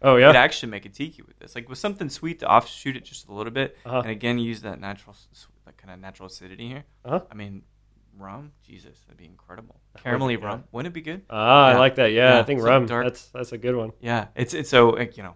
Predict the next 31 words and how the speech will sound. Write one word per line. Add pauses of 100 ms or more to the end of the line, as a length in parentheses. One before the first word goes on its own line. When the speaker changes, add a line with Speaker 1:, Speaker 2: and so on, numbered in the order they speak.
Speaker 2:
but
I'm
always
thinking
tiki,
tiki
on
my
mind,
in
my
mind,
Speaker 1:
<laughs>
Speaker 2:
on
my
tiki.
But (420)
so
I
gotta
thank
Mister
Sanders
for
connecting
us. (140)
He
Speaker 1:
Yeah.
Speaker 2:
seems
to
know